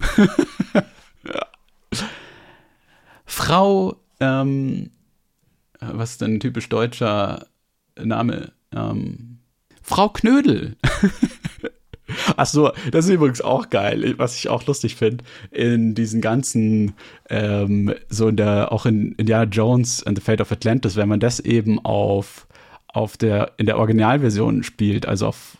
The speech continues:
Amerika-, also U S, Englisch, amerikanisch, dann, oder, ja, Englisch halt, mein Gott, Michi,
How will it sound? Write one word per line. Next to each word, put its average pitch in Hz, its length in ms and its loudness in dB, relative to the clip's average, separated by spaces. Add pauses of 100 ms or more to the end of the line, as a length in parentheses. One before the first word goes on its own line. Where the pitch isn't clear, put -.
Amerika-, 104 380 -2
also 95 360 -2
U 117 40 0
S, - 480 -4 (420)
Englisch, 110 580 0 (140)
amerikanisch, 101 720 -2 (420)
dann, 101 520 2 (120)
oder, 101 400 -4
ja, 98 120 -4 (180)
Englisch 101 340 2
halt, - 220 -6 (140)
mein 101 160 2
Gott, - 260 -8
Michi, - 300 -8